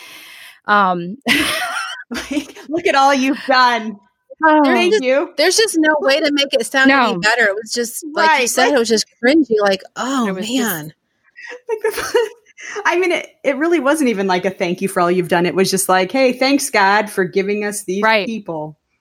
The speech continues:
Speaker 2: to make all of our dreams come true." <laughs> What a blessing.
Speaker 1: So, Sharissa, you, you called, you mentioned that there was, um, another,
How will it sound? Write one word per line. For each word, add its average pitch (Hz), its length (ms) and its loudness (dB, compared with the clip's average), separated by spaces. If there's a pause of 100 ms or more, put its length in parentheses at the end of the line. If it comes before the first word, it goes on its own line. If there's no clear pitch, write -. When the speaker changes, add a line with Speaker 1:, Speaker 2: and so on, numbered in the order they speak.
(260)
Speaker 2:
to 202 100 -4
make 202 220 2
all 202 180 2
of 190 120 -2
our 196 140 2
dreams 208 500 0
come 208 240 2
true." 185 500 2 (340)
<laughs> 262 60 0 (680)
What 254 200 -2
a 311 60 -2
blessing. 277 340 0
Speaker 1:
So, 277 160 -6
Sharissa, 285 300 0
you, 294 380 0
you 277 280 0
called, 254 380 -2 (140)
you 254 220 4
mentioned 240 460 2
that 208 140 -4
there 208 160 2
was, 202 380 0 (140)
um, 185 380 0
another, 196 600 2